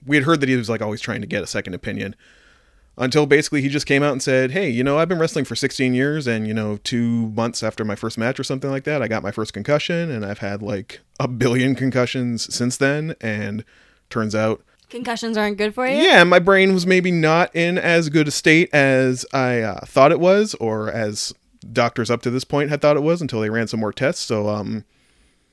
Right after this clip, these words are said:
Speaker 1: you know, if I'm gonna have a family and, you know,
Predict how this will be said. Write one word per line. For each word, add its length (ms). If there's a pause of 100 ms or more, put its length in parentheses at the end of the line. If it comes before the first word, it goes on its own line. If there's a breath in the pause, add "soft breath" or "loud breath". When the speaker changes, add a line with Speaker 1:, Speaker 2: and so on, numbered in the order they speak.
(140)
Speaker 1:
you 100
know, 120
if 100
I'm 140
gonna 320 (760)
have 160
a 20
family 640
and, 380
you 100
know, 320